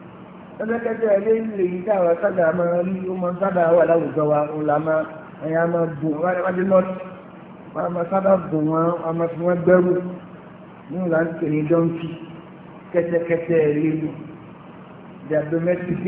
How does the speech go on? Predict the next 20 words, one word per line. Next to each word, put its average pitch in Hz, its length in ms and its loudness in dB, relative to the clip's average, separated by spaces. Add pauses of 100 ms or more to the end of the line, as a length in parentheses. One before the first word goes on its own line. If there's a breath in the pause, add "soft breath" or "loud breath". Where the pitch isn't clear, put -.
they 180 140 -2
are 160 80 4
domestic, 180 400 2 (680)
domestic 170 680 0 (400)
donkeys 147 480 -6
ni. 135 120 -10 (1400)
Kẹ́tẹ́kẹ́tẹ́ 254 560 2
mi 233 140 0
ni 214 160 -4
wà 214 240 0
kẹ́tẹ́kẹ́tẹ́ 196 680 -4
oko 180 400 0 (200)
ní 180 260 0
sábà, 196 400 0
ẹ, 185 140 2 (160)
ẹ 180 220 -2
sábà 190 400 2
rí 170 100 0
wọn 170 180 2
láwùjọ. 165 340 2